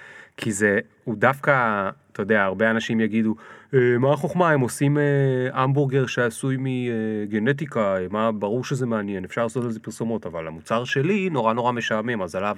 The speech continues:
אי אפשר לעשות שום דבר, כי זה נורא משעמם." אז הלקוח שאני מדבר עליו, זה, אה, הספרייה העירונית של תל אביב,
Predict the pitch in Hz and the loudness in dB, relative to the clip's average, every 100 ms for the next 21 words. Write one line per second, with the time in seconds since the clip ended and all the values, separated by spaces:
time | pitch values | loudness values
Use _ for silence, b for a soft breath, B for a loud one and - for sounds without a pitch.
0 | 107 113 113 104 101 110 110 107 110 117 | -4 -6 -6 -8 -8 -10 -6 -4 -2 -4
1 | 110 95 92 98 98 92 80 73 B B | -6 -8 -4 -4 -4 -8 -10 -14 B B
2 | B B B 95 98 92 208 - 139 226 | B B B -4 -2 2 2 4 4 4
3 | 165 107 92 90 110 B B B - 92 | 2 2 0 -2 -4 B B B -12 0
4 | 107 107 110 113 104 104 - _ _ - | 2 2 0 -2 -2 -4 -8 _ _ -8
5 | - - 139 139 127 135 135 117 120 135 | -4 -2 -2 0 4 4 4 0 -2 -4
6 | 104 98 90 107 80 | -4 -4 -2 -4 -6